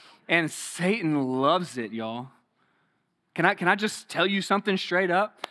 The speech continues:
um, that maybe people, or maybe you don't wanna always think about or hear, and maybe a lot of people in this world don't?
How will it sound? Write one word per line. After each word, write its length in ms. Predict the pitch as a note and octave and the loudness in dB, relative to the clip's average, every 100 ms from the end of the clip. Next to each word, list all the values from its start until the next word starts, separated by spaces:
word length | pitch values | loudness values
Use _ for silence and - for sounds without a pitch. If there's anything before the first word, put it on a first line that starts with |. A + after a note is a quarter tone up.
| - | 0
um, 300 | D#3 D3 D3 | 2 2 0
that 180 | C#3+ D3 | -2 0
maybe 320 | D3+ F3 F3+ | -2 0 -2
people, 480 | F#3 F#3 F3 D#3+ C3+ | -4 -4 -2 -2 -6
or 380 | D#3+ D3+ D#3 - _ | -8 -4 -6 -8 _
maybe 220 | D3+ G3 G3+ | -2 -2 0
you 180 | F3 | 0
don't 180 | A3+ G#3+ | 2 2
wanna 220 | G3+ G3+ | 4 4
always 280 | G3+ G3+ F#3+ | 4 2 0
think 180 | - G#3 | 0 -2
about 220 | G3 G3 | 0 0
or 60 | F3+ | 0
hear, 260 | F#3+ G3+ | 0 0
and 120 | F3 D3 | 0 0
maybe 220 | F3 F3 | -2 -4
a 100 | D3+ | -4
lot 180 | D#3+ E3+ | -6 -6
of 60 | |
people 200 | F3 E3 | -10 -10
in 40 | E3 | -10
this 160 | D#3 | -8
world 160 | E3+ D#3+ | -6 -6
don't? 120 | D#3+ | -8